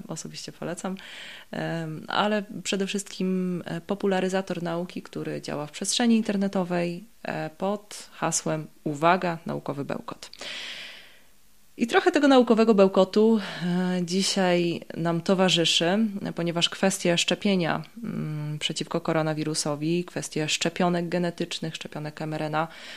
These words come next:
to wszystko jest bardzo delikatna i bardzo skomplikowana, e, kwestia,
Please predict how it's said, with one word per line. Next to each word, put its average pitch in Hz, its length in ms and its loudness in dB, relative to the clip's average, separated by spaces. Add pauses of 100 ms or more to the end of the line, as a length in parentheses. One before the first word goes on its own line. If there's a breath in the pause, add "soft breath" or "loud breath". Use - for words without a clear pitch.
(120)
to 190 100 -4
wszystko 214 680 2 (240)
jest 202 540 0
bardzo 196 340 4
delikatna 185 440 -2
i 180 40 -2
bardzo 180 220 -2
skomplikowana, 170 760 -4 (440 loud breath)
e, 151 180 -4
kwestia, 160 760 -4